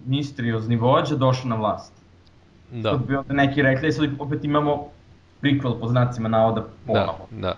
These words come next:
Speaker 2: da.
Speaker 1: A, al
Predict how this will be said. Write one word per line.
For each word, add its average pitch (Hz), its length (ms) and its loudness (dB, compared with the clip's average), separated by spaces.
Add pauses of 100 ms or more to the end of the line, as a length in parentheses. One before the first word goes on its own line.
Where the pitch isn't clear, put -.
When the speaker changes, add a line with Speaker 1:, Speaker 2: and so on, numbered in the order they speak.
(140)
Speaker 2:
da. 92 240 -8
Speaker 1:
A, 117 760 2 (880)
al 123 320 0